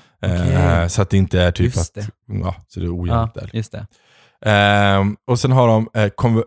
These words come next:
Speaker 1: konverteringsterapi kan man
Speaker 2: Ja.
Speaker 1: få, eh,
Speaker 2: Ja, just det.
Speaker 1: eh, pluspeng om man inte har. Eh, här får faktiskt, det kan jag komma in till sen. Men konverteringsterapi.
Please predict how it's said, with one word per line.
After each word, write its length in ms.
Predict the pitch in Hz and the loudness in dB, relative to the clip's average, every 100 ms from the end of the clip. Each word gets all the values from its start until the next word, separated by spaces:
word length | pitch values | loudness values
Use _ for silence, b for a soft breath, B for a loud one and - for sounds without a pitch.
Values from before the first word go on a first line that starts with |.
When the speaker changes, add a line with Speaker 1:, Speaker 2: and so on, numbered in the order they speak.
| - | -4
Speaker 1:
konverteringsterapi 1300 | 131 123 - 143 113 92 - 98 92 - 113 139 170 _ _ _ _ | -2 -2 0 2 2 2 0 -2 -2 0 0 0 -4 _ _ _ _
kan 100 | 123 | 2
man 180 | 107 101 | 2 2
Speaker 2:
Ja. 60 | |
Speaker 1:
få, 320 | 101 98 95 95 | 0 0 2 2
eh, 40 | 92 | 2
Speaker 2:
Ja, 280 | 92 95 | 2 0
just 120 | 92 95 | -2 -4
det. 80 | 90 87 90 | -4 -4 -6
Speaker 1:
eh, 60 | b b b b - | b b b b -2
pluspeng 460 | 131 120 120 101 | 0 0 0 0
om 100 | 104 | 2
man 140 | 101 101 | 2 2
inte 380 | 104 90 - 135 | 2 0 0 2
har. 260 | 107 123 233 _ _ _ _ - | 4 2 0 _ _ _ _ -4
Eh, 440 | 95 92 90 90 90 - | -2 0 -2 -4 -6 -8
här 500 | - 123 135 131 131 | -2 0 2 0 -4
får 220 | - 113 | -8 -6
faktiskt, 500 | 110 92 95 - - _ _ | -4 -6 -6 -10 -14 _ _
det 80 | 110 | -6
kan 120 | 101 | -4
jag 140 | 90 - | -4 -4
komma 180 | 95 | -8
in 100 | 98 | -8
till 80 | - | -12
sen. 140 | - - _ - | -16 -18 _ -4
Men 140 | 151 | -2
konverteringsterapi. 680 | 156 143 120 95 92 113 | -2 0 0 0 -4 -6